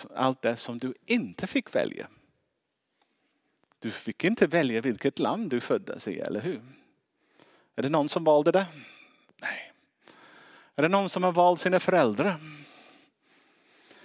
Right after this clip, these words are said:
Ännu värre, har du valt dina syskon? Ja.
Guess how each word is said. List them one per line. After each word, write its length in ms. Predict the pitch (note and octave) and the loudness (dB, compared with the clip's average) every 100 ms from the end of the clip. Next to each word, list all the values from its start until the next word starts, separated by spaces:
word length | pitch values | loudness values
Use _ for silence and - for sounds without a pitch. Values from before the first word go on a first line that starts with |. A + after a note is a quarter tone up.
| - _ | -20 _
Ännu 200 | A#2 D3+ | 0 2
värre, 320 | F#3+ D3+ G2 | 4 4 4
har 220 | A#2+ C3+ D#3+ | 2 0 0
du 60 | |
valt 440 | E3 A#2 A2+ F3 - | 0 0 -2 -2 -4
dina 200 | D#3 F3+ | -4 -2
syskon? 520 | A3+ - - A3 E3+ _ _ _ _ _ _ _ _ _ _ _ _ _ _ _ _ _ _ _ _ _ _ _ _ - | -2 -4 -6 -8 -10 _ _ _ _ _ _ _ _ _ _ _ _ _ _ _ _ _ _ _ _ _ _ _ _ -14
Ja. 240 | - E3 | -4 -4